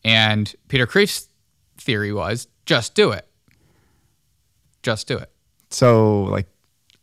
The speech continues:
Speaker 2: I don't, I don't understand. Like, just, just pray
Speaker 1: Just,
Speaker 2: the
Speaker 1: just
Speaker 2: rosary?
Speaker 1: start, just pray the ro-, like, if, if you struggle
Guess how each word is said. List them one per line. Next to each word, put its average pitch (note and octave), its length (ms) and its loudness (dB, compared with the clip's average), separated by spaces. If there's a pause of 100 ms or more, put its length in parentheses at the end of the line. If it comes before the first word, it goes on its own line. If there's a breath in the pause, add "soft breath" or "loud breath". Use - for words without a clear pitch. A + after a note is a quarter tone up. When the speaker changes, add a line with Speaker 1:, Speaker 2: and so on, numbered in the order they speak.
(680)
Speaker 2:
I A2+ 100 0
don't, G#2+ 200 0
I A#2 40 0
don't G#2+ 120 2
understand. G#2 340 -2
Like, G2 140 -6
just, - 360 -6
just A#2 180 -4
pray B2 120 2
Speaker 1:
Just, A2+ 100 2
Speaker 2:
the G#2 60 2
Speaker 1:
just A2 80 2
Speaker 2:
rosary? C#3+ 100 -2
Speaker 1:
start, F3+ 240 2
just D3 180 -12
pray C#3 200 -2
the E3+ 80 -4
ro-, D#3 140 -4
like, A2+ 180 -4
if, A2+ 260 -10
if A#2+ 220 -10
you A#2+ 200 -4
struggle C#3+ 500 0